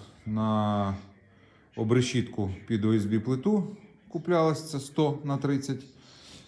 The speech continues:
Е, брус у мене є п'ятдесят на п'ятдесят, це монтажний брус, ми його брали, дуже багато його пішло на, е, опалубку фундамента, є кусками порізаний, складений там на вулиці, це цілі куски трьохметрові.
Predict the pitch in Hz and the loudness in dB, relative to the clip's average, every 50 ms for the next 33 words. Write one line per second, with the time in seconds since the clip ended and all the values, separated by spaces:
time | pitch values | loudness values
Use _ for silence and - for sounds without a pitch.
0 | - _ - 110 113 120 120 117 117 117 113 107 107 117 120 139 131 - 180 180 | -16 _ -4 0 4 6 6 8 8 6 6 4 4 4 4 2 2 2 2 4
1 | 185 180 180 175 170 - 170 165 156 151 160 151 - 180 170 160 165 165 160 143 | 4 4 4 2 2 0 0 0 0 0 -2 0 0 2 2 2 0 -2 -4 -4
2 | 160 165 156 147 156 151 - 170 165 156 151 - - - 143 143 143 143 143 147 | -2 -4 -2 -2 -2 -2 0 0 2 2 0 0 0 0 2 2 2 4 4 4
3 | 135 123 127 135 135 127 135 151 175 180 175 151 147 139 135 131 127 120 120 127 | 4 4 4 2 2 2 2 2 2 2 2 2 0 2 2 2 2 4 4 4
4 | 120 117 113 107 120 123 117 120 110 110 110 104 110 107 101 - 110 107 101 104 | 4 4 2 2 2 2 2 2 2 2 2 2 2 0 0 0 0 2 2 2
5 | 101 104 101 101 107 95 - - 104 101 98 101 101 98 98 98 - - - - | 2 0 -2 -2 -4 -8 -6 -4 -2 0 0 0 0 0 -2 -6 -8 -16 -20 -20
6 | - - - - - - - - - _ _ _ - - - 98 98 104 208 107 | -20 -20 -20 -20 -20 -20 -20 -20 -20 _ _ _ -10 -6 -2 0 0 0 0 0
7 | - - 175 185 185 180 180 - - 143 - 160 165 156 151 156 151 147 143 139 | 4 6 6 6 6 6 4 0 -4 -8 -4 -2 0 4 4 4 6 6 4 4
8 | 127 127 123 120 117 120 123 117 98 - - 107 - - 120 113 110 107 92 101 | 4 4 2 2 4 4 4 4 4 4 0 -6 -2 0 2 4 4 4 2 2
9 | 110 107 107 101 90 95 98 95 95 92 90 85 - - - - - - - 117 | 2 2 2 2 2 2 0 2 2 0 -2 -4 -6 -12 -16 -18 -10 -2 0 2
10 | 107 101 92 95 92 95 92 92 98 95 92 98 110 135 165 196 190 165 - - | 2 4 2 2 2 0 0 0 -2 -2 0 2 2 2 4 4 2 2 0 -2
11 | 120 - - 127 117 107 95 90 - - - 127 104 98 98 101 104 90 - - | -6 -4 0 0 0 2 0 -2 -6 -2 0 2 2 2 2 0 -4 -8 -6 -6
12 | 101 - - 98 - - 120 120 120 160 190 185 175 160 147 | -6 -4 -4 -4 -4 -2 -4 -4 -2 0 2 2 2 2 0